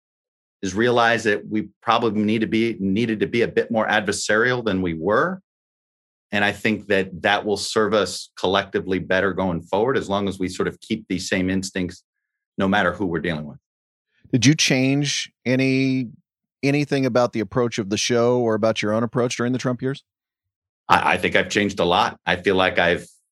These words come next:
Speaker 1: I've been more declarative on things. Um, you know,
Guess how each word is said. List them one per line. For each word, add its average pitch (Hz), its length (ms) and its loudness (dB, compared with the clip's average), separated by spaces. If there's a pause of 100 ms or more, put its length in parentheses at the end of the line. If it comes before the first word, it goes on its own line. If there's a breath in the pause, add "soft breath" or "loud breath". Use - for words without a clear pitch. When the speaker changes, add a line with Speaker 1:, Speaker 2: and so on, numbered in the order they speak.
(160)
Speaker 1:
I've 82 360 -4
been 92 200 0
more 92 180 0
declarative 101 680 0
on 80 220 -4
things. 73 520 -6 (120)
Um, 82 600 -2 (380)
you 98 80 0
know, 90 480 2